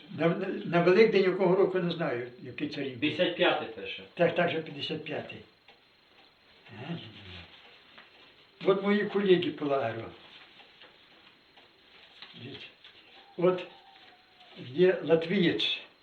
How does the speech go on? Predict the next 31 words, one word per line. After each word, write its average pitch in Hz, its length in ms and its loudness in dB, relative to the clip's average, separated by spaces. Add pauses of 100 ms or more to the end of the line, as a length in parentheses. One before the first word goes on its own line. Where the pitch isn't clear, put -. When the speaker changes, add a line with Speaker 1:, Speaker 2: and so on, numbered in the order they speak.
(260)
Speaker 1:
Бен-, - 160 -4
Speaker 2:
Ну, - 260 -6
Speaker 1:
Я-, 190 260 6
Speaker 2:
то 156 80 2
Speaker 1:
Йона-, 202 180 8
Speaker 2:
ви - 60 10
є, - 220 6 (180)
то 156 60 4
Speaker 1:
Йонас 196 200 6
Speaker 2:
ви. 151 100 4
Speaker 1:
Бе-, - 280 4
Бензеловський. 165 840 4 (120)
Speaker 2:
Ні, 113 200 -8
то 123 80 -8
ви - 180 0
є. - 200 -4 (200)
Speaker 1:
Що, - 160 -6
що? 190 300 6
Speaker 2:
То 131 140 -4
ви, 170 200 2
кажу. 101 380 -6 (460)
Speaker 1:
А 147 100 -6
то 196 120 6
я, - 460 8 (100)
от, 180 280 4 (360)
то 175 120 -2
я, 156 360 0
от. - 240 0 (400)
Бен-, 151 240 -6
Бензеловський, 160 840 0
латвієць. 139 720 -4